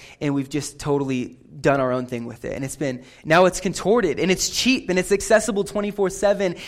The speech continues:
and we've corrupted the gift of sex. We've taken it, made it cheap.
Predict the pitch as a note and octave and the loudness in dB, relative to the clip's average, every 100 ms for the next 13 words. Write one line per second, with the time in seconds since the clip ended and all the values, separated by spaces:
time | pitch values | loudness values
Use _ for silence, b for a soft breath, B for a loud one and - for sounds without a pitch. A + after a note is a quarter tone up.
0 | B F3+ F3 - F3+ F3 E3 C#3+ C#3 C3 | B 0 0 2 0 2 -2 -4 -4 -4
1 | - B B B2 - C3+ A#2+ - - C#3 | -12 B B -10 -6 -4 -4 -6 -10 -14
2 | - D#3 D3+ C3 - B2 A#2+ - - A2+ | -6 -6 -4 -8 -8 -8 -10 -10 -12 -12
3 | - | -16